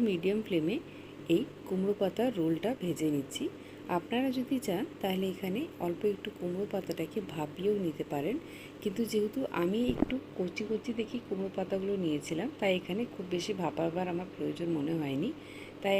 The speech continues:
আমি একদম ভাপাইনি, একটু হালকা নুন জলে ভিজিয়ে রেখেছিলাম, যাতে কি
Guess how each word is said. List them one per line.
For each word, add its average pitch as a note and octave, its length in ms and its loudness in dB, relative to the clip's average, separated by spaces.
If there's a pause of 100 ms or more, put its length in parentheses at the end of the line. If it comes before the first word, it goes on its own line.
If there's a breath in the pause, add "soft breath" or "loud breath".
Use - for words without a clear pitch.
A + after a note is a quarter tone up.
আমি A3 120 2 (220)
একদম F#3+ 380 -2 (100)
ভাপাইনি, F3 480 2 (140)
একটু G3 280 -2
হালকা F3+ 280 2 (140)
নুন G3 180 0 (120)
জলে G3 240 2 (100)
ভিজিয়ে E3 380 2
রেখেছিলাম, D3+ 500 -2 (580 loud breath)
যাতে F3 220 4
কি C4+ 160 -2